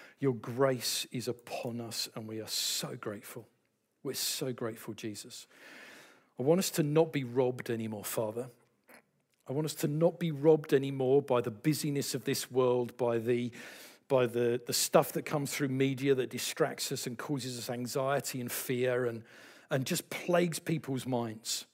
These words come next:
I want us to not be robbed anymore by a culture that doesn't create time and space for you. I want us to not be robbed anymore by a pace of life that just says, "Put it back to Sunday, just get your week done, move on."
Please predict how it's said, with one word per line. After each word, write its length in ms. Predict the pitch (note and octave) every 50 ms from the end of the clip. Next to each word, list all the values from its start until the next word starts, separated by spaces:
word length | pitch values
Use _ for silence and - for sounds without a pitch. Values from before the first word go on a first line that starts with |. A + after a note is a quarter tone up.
| _ _ _ _ _ _ _ _ _ _
I 60 | C3+ D3
want 160 | C#3+ E3+ F#3+
us 120 | F#3 -
to 140 | - - E3
not 240 | D#3+ D#3+ E3+ E3 -
be 100 | D#3+ D3
robbed 460 | C3+ B2+ C3+ E3 E3 D#3+ D3 - F3
anymore 400 | D#3+ D3 D3 D3 C#3+ C#3+ D3 D3+
by 180 | C#3+ D3 C3 C3
a 60 | -
culture 500 | - - - - D#3 D3+ - - E3 D3
that 160 | C3 C3 -
doesn't 260 | - C#3 B2+ D3 C#3
create 360 | - - - C#3 C3+ C3+ C3+
time 340 | - - - D3 C#3 C3+ C3+
and 80 | B2+ A#2+
space 400 | - - - B2+ A#2+ A#2 - -
for 140 | - - A#2
you. 180 | A#2 B2 - - _ _ _ _ _ - - _ - - - - - - - _ _
I 60 | -
want 120 | D3+ E3 F3
us 100 | E3 -
to 80 | E3
not 180 | E3 D#3+ F3 E3+
be 80 | F3 E3
robbed 420 | C#3 C3 D3+ F3 F3 D#3 - -
anymore 460 | D#3+ D3+ D3+ D3 D3 C#3+ C#3+ C#3+ C#3+
by 220 | - - C#3+ C#3 C#3
a 60 | C3+
pace 460 | - - - - F#3 F3+ - - -
of 120 | E3+ C3+ C#3+
life 360 | D3+ D3+ D3+ C#3+ B2 - -
that 140 | D3 C#3 C3+
just 280 | - D3+ C#3+ - -
says, 260 | - D#3 C#3 C3+ C3+ - - - - - - - _ _
"Put 180 | - G3 G#3+ G#3+
it 140 | A3+ F#3
back 220 | - G#3+ F3+ - -
to 120 | - F3+ -
Sunday, 640 | - - F#3 E3 D#3+ D#3 D3+ D#3+ D#3 D3+ D3+ D3+
just 300 | C#3+ E3+ C#3+ - - _
get 220 | - G3 G3 -
your 120 | F#3 F3 D#3+
week 360 | C#3+ D3+ D#3+ D#3 D#3 - -
done, 380 | - D#3+ D3+ D3+ D3+ D3+ D3+ D3+
move 280 | D#3 D#3 D#3+ D#3 C3+
on." 280 | C#3+ C#3 C3+ B2 A#2